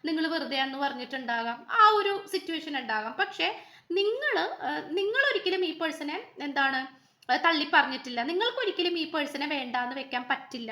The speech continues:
Because നിങ്ങൾ അത്രയും, ആഹ്, എന്താ പറയാ, ചങ്കിൽ കൊണ്ടുപോയിട്ടുള്ള ഒരു സ്നേഹമായിട്ടാണ് കാണിക്കുന്നത്.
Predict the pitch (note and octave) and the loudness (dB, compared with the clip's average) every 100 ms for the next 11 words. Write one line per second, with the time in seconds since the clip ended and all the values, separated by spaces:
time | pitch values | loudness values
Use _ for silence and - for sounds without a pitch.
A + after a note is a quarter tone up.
0 | G#3+ C#4+ F#4 F#4 E4 E4 D#4+ D#4+ E4 D#4+ | -8 -4 -4 -2 0 0 -2 -2 0 0
1 | G4 B4 - - - B3 B3+ C4 - - | 0 -4 -14 -12 0 4 4 0 -8 -4
2 | C#4+ D#4+ F4 D#4+ C#4+ C#4+ D4+ D#4+ E4+ F#4 | 0 2 2 2 2 4 4 4 2 4
3 | G#4+ G#4+ G4 E4 E4 E4 D#4 D4+ D4 D4 | 4 4 0 0 2 2 0 0 0 2
4 | - B3+ C#4 C#4+ D4+ C#4 C4 C4 C#4 A#3+ | 0 -4 -6 -6 -4 -2 0 -2 0 -2
5 | B3+ A#3+ B3 C#4 A#3 G#3+ A#3 G#3+ | -2 -2 -2 -2 -2 -6 -8 -8